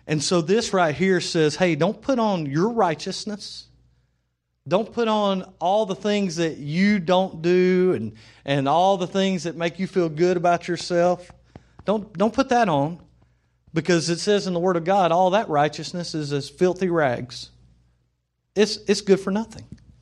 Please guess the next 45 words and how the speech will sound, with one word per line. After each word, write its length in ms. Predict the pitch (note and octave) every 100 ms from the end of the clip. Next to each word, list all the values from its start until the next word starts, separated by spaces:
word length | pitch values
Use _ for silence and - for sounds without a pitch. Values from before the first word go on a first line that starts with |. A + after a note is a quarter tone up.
| _ _ _ _ _ _ -
But 120 | F3+
it 120 | F#3
says, 200 | - F3
"Put 280 | - B3+ A#3+
on 420 | E3 D#3+ E3 D#3 _ _ _ -
the 120 | C3+
righteousness 1080 | C3+ E3+ G#3 G3 C3+ - C3+ B2+ - - - _ -
of 140 | B2
God." 360 | C3 A#2+ F2+ - - _ _ _ _ _ _ _
What 160 | F3 G#3+
is 160 | G#3 -
the 80 |
righteousness 640 | F3 F#3 F#3+ F#3+ - F#3+ -
of 140 | E3
God? 240 | F3+ G3+ F3+
It's 160 | -
the 80 | D#3
blood 260 | D3 E3+ F3
of 80 |
Jesus. 540 | C#3+ E3+ F3+ F#2 F#2+ C3
It's 100 | C3
the 80 | D3
blood 240 | E3+ E3+
of 60 | C#3+
Jesus 400 | F3+ E3 D#3+ - - -
applied 500 | C#3 - F#3+ G3 G#3+
to 80 | A3
our 120 | G#3
life 320 | F#3+ E3 E3+ -
that 140 | D3
washes 720 | C#3 C#3 D#3 F#3 - G#3 F#3
mine 240 | E3+ E3+ F3
and 100 | E3+
your 80 |
sins 480 | D#3+ - E3+ D#3+ C3+
away, 320 | A2 F#2+ D#2+ - - - -
that 160 | F#3 F3+
makes 380 | E3+ F#3+ - -
us 140 | D3+
pure 360 | - E3 C3+ B2
and 120 | A2+
holy, 300 | B2 G#2 G2
that 220 | D3 E3+
justifies 840 | C3 G3 F#3+ - - A#2 G#2 G2+
us. 200 | G#2 -